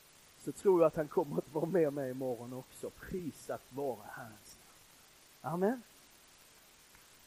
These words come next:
Och du vet, vi kan oroa oss, vi kan oroa oss för så mycket.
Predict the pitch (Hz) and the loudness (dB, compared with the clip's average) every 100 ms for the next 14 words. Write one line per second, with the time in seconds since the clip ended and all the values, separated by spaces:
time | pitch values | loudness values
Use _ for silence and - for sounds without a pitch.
0 | - - 233 294 247 294 277 254 269 285 | -6 4 6 6 4 6 6 6 2 2
1 | 269 269 269 233 - 247 247 247 247 247 | 0 2 4 4 2 2 2 4 6 6
2 | 247 - 233 247 226 226 - 202 | 6 2 -4 -2 0 0 2 2